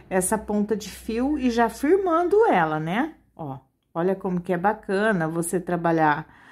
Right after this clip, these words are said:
com agulha de tapeçaria, que facilita bastante o nosso trabalho, dando um acabamento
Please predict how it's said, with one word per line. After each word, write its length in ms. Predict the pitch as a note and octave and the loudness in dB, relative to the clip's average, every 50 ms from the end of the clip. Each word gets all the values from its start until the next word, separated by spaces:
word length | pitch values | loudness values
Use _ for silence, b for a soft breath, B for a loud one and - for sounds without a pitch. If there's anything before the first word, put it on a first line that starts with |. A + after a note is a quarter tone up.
| B B B B B B | B B B B B B
com 380 | - G3 F#3 F#3 F#3+ G3 F#3+ - _ - | -2 0 0 0 0 -2 -4 -8 _ -2
agulha 960 | E3+ E3+ E3+ E3+ D#3+ D#3 F#3 A3 B3 C4+ B3 F#3+ D#3+ D3+ A#2+ C3 D3 D#3+ D#3 _ _ _ | 0 0 0 0 -2 -2 0 2 4 4 4 4 2 0 -2 -4 -8 -10 -14 _ _ _
de 160 | - - E3 | -18 -18 -14
tapeçaria, 920 | - - E3 E3 - E3+ D3+ D3+ - - D#3 D#3+ F3 A3 B3 B3+ A#3+ F#3 D#3+ | -8 -8 -8 -6 -4 -6 -6 -6 -6 -6 -6 -4 -2 0 2 2 4 2 2
que 180 | E3 - B3+ C4 | 0 -2 -4 -4
facilita 880 | - - D#4 D4+ D4+ D4+ - D4 C4 B3+ B3 A#3+ A#3+ - C4 C#4 C4+ B B B B B B B B B | 0 0 0 2 2 2 0 0 0 0 0 -2 -2 -2 -2 -2 -2 B B B B B B B B B
bastante 1040 | - F#3+ A#3+ C4+ D#4 F4 E4+ - - - - C4+ B3 B3+ C4 C4+ C#4 C#4 C4+ - - C#4 | 0 2 4 4 4 4 0 -4 -6 -6 -4 -2 -2 0 0 0 0 -2 -4 -6 -8 -6
o 20 | |
nosso 440 | C4 B3+ A#3 - G3+ F#3+ G3 - G#3 | -4 -2 0 0 0 -2 -4 -8 -10
trabalho, 600 | - A#3 A#3 A#3 G#3+ A3 A#3 A3+ A#3 B3 C4+ C#4 | -8 -4 -4 -4 0 2 2 2 2 2 0 -2
dando 300 | - C#4+ C#4 C#4+ C4+ C4+ | -2 -4 -4 -4 -2 -2
um 80 | C4+ | -2
acabamento 720 | C#4 C#4 C4+ C#4 C#4 B3+ B3 C4 C4 C4+ C4+ C4 C4 C4 B3+ | -2 -2 -2 -2 -2 0 0 0 0 0 -2 -4 -4 -6 -12